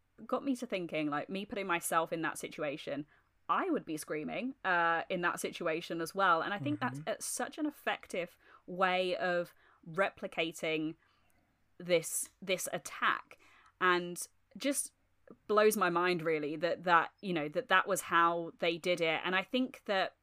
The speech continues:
Speaker 1: I hope I'm not making this up, in, like, a, in a making of, I think they tried doing it where she just kind of, like, thrashed around, but they just, they weren't happy with how it looked, and they wanted to get that sense of her really being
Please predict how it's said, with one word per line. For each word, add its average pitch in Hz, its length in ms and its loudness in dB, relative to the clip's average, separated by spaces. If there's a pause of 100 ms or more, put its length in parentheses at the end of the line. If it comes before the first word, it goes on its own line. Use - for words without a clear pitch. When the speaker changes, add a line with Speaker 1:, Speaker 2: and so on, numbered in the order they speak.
(340)
Speaker 1:
I 156 160 -12
hope 190 240 -6
I'm 180 80 -10
not 170 100 -6
making 170 220 -8
this 160 140 -8
up, 156 180 -4
in, 180 180 -2
like, 170 180 -2
a, 170 180 -4
in 175 120 -2
a 170 40 -2
making 175 420 -4
of, 151 180 -4 (220)
I 175 60 -6
think 247 180 -2
they 254 100 -2
tried 190 560 -2
doing 175 280 -2
it 165 140 -4
where 160 220 0
she 175 180 -10
just 165 180 -8
kind 165 200 -6
of, 156 100 -12
like, 156 240 -4
thrashed - 420 -6
around, 160 480 -4
but - 160 -4
they 165 120 -4
just, - 340 -10
they 160 120 -4
weren't 160 300 0
happy 170 320 -6
with 160 140 -8
how 160 220 -4
it - 100 -12
looked, 165 420 -6 (460)
and 170 100 -2
they 165 80 0
wanted 160 260 -2
to 151 60 -12
get - 160 -6
that - 180 -2
sense - 300 -6
of 160 120 -14
her 160 240 -4
really 160 280 -4
being 151 460 -4